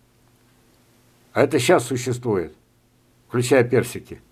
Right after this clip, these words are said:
и черешни, которые вы, это самое, присвоили с других сайтов.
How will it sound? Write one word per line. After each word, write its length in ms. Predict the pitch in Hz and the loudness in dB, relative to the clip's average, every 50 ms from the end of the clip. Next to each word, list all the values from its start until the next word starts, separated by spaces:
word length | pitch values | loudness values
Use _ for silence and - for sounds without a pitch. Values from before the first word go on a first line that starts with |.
| _ _ _ _ _ _ _ _ _ _ _ _ _ _ _ _ _ _ _ _ _ _ _ - | _ _ _ _ _ _ _ _ _ _ _ _ _ _ _ _ _ _ _ _ _ _ _ -10
и 80 | 104 104 | -8 0
черешни, 540 | - 147 147 135 127 113 101 - - 120 - | 4 6 6 6 6 4 2 -2 -6 -12 -8
которые 400 | - 120 117 120 131 120 120 117 | -8 -8 -4 -2 0 0 2 2
вы, 100 | 117 117 | 0 0
это 400 | 110 110 107 101 92 - 98 92 | 0 -2 -2 -4 -4 -6 -8 -6
самое, 360 | - - 107 95 92 92 90 | -4 -4 -2 -2 -2 -4 -6
присвоили 540 | - - 120 117 117 - 135 123 110 101 98 | -6 -6 -6 -6 -2 0 2 2 4 2 0
с 80 | 95 | -2
других 300 | 104 110 110 107 104 - | -2 -4 -2 -4 -6 -6
сайтов. 360 | - 107 92 85 - - - | -4 -4 -4 -4 -6 -10 -16